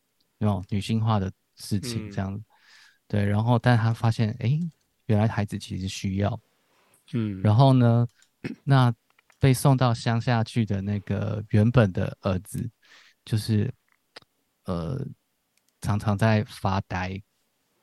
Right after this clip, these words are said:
Speaker 1: 就是好像在等些什么，在等。
Speaker 2: 嗯。
Speaker 1: 对，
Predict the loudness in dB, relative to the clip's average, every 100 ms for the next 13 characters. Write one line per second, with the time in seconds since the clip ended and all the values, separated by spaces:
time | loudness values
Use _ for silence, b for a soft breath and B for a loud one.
0 | _ -10 -6 -2 -4 -4 -4 0 0 0
1 | -8 _ _ _ _ _ _ -2 -2 -8
2 | -6 -6 -6 -6 -10 -8 -4 -4 -4 -8
3 | -8 -10 -16 -20 _ _ _ -6